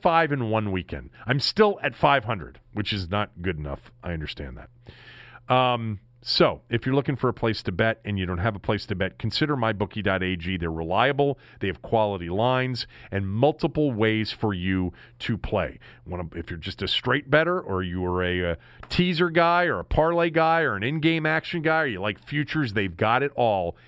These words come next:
at my bookie dot A G. And if, if you join right now, MyBookie will match your deposit halfway, all the way up to a thousand dollars. So, if you deposit two thousand dollars, they're gonna give you an extra thousand dollars of free money to play with. You have to use my promo code Kevin D C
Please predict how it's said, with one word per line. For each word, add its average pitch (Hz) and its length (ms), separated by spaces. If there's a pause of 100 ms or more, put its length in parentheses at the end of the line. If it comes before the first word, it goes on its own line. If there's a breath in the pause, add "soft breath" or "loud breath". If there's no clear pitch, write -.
(100)
at 92 160
my 98 220
bookie 95 320
dot 87 240
A 87 160
G. 78 260
And 69 100
if, - 160
if 123 160
you 113 80
join 165 300
right 175 220
now, 131 180
MyBookie 123 600
will 101 220
match 107 380
your 113 80
deposit 101 600
halfway, 98 720 (100)
all 156 160
the 180 80
way 160 160
up 143 140
to 131 120
a 117 40
thousand 104 400
dollars. 73 420 (320 loud breath)
So, 120 500
if 123 220
you 120 180
deposit 131 520
two 175 160
thousand 160 340
dollars, 147 420 (280 loud breath)
they're 139 80
gonna 131 160
give 117 180
you 120 140
an 113 80 (100)
extra 131 340
thousand 107 400
dollars 95 360
of 90 80
free 95 240
money 82 240 (500 loud breath)
to 107 140
play 92 240
with. 71 240
You 98 60
have 113 140
to 156 60
use 147 200
my 160 100
promo 160 420
code 101 360
Kevin 139 580
D 131 220
C 107 420